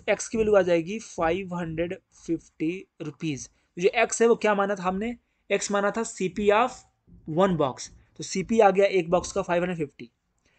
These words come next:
तो मैं आंसर यहाँ लिख रहा हूँ, ठीक है, यहाँ पे आंसर जो है मैं लिख रहा हूँ, तो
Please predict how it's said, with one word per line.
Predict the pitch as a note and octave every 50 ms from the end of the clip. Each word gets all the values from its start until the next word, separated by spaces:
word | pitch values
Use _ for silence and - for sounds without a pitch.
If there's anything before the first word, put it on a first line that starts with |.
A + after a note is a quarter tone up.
| _ _ _ _ -
तो | - D3+
मैं | E3 G3 G#3
आंसर | G#3 F3+ F3 E3 G3+ F#3+
यहाँ | F3+ F3
लिख | D#3+ D3 D3
रहा | C#3 C3+
हूँ, | B2+
ठीक | - D#3+ E3
है, | F#3+ E3+ C3 _ _ _ _ _ _ _ _ _ _ _ _ _ _ _ _ _ _ _ D#3
यहाँ | C3+ C#3+ D#3
पे | D3+ E3
आंसर | D3+ D3 C#3 E3
जो | D3+ D3+ D3
है | D#3+ F#3 - _ _ _ _ _ _ _ _ _ _ _ _ _ _ _ _ _ _ _ _ _ _ _ _
मैं | D3+ D#3
लिख | D3+ C#3 C#3+
रहा | C#3+ D#3
हूँ, | F3+ F#3 _ _ _ _ _ _ _ _ _ _ _ _ _ _
तो | - C#3+ C#3 C3+ C3 C3 C3+ - -